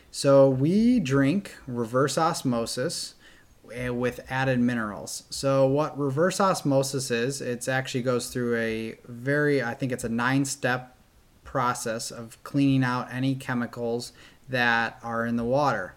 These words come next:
And it then leaves you with this ultra pure, ultra clean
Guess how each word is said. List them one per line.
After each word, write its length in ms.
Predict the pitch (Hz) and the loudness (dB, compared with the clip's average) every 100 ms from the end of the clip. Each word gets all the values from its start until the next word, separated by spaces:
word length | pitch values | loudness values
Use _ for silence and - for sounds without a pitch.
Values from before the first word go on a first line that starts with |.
| - - - _ | -20 -20 -20 _
And 720 | - 127 123 123 120 120 117 | -8 -4 0 0 0 0 -2
it 340 | 117 123 123 - | -4 -8 -10 -4
then 400 | 127 123 123 123 | -2 0 0 0
leaves 320 | 127 127 113 | -2 -2 -2
you 200 | 117 113 | -4 -4
with 240 | 113 110 | -6 -8
this 280 | - 113 104 - | -6 -6 -6 -10
ultra 380 | 127 135 - 127 | -4 -4 -4 -6
pure, 760 | - 131 127 120 120 120 117 - | -6 -4 0 2 2 0 -4 -10
ultra 400 | 120 127 - 120 | -8 -8 -6 -8
clean 720 | - 127 120 117 117 113 | -6 -4 -2 0 -2 -4